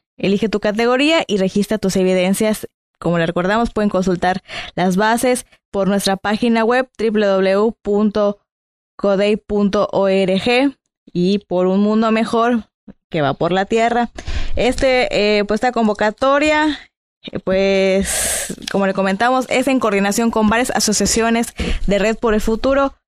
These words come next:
Yucatán, así los pueden encontrar ellos en redes sociales.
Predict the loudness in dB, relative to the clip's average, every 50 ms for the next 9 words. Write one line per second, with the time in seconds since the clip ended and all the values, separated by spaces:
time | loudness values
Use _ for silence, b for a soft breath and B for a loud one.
0 | _ _ _ _ -4 -2 -2 0 0 0 -2 -2 -2 0 0 2 0 0 0 0
1 | 0 0 0 0 0 0 0 0 0 0 -2 -2 -2 -2 0 0 0 0 0 0
2 | 0 0 0 0 0 0 0 0 0 0 2 2 0 0 -2 -4